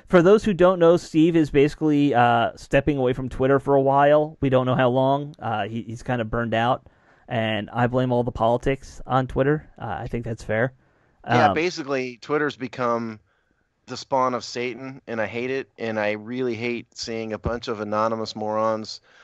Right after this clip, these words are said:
Speaker 2: argue about politics on Twitter. I can't do it another day. So,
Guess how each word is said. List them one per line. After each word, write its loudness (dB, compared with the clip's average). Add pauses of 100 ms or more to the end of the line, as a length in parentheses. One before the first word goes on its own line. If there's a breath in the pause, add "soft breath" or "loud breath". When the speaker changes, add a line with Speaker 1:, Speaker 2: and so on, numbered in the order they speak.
(140 soft breath)
Speaker 2:
argue 0
about -2
politics -8
on -8
Twitter. -8
I -4
can't -14
do -18
it -16
another -16
day. -14 (300)
So, -4